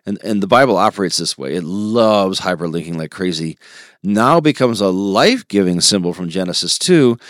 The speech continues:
because when the sea parts, they go through it, across it, uh, and wind up,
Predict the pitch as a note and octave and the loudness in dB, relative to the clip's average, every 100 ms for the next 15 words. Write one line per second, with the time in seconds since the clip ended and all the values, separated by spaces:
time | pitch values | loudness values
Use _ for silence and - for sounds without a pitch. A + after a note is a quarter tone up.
0 | - - - G#2 G2+ F2 G#2 F#2 F2 - | -20 -8 -4 0 0 0 -4 -4 -2 0
1 | F#3 F3+ - - B3+ G3+ F2 - - - | 0 -2 -6 -4 -2 0 -2 -2 -6 -8
2 | - - A2 F#2+ F2 - - D3+ A3 A#2 | -18 -2 -2 0 -2 -4 -6 0 2 2
3 | A2+ - F#2 - - D3 A3+ F#3+ F2 F#2+ | 2 -2 -10 -10 -2 0 0 -2 -4 -6
4 | _ - - - _ - G#2 F#2 F2+ G#2+ | _ -20 -20 -20 _ -8 -6 -4 -4 -4
5 | G#2+ G2 A2 D3 C#3 B2 | -2 0 0 0 2 2